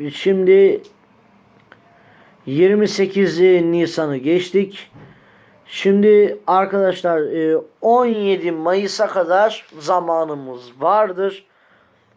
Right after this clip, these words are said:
Bakın burada, e, yazısını da göstereyim. Devam etmektedir.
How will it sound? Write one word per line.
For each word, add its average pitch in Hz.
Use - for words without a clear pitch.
Bakın 180
burada, 165
e, 165
yazısını 160
da 147
göstereyim. 143
Devam 180
etmektedir. -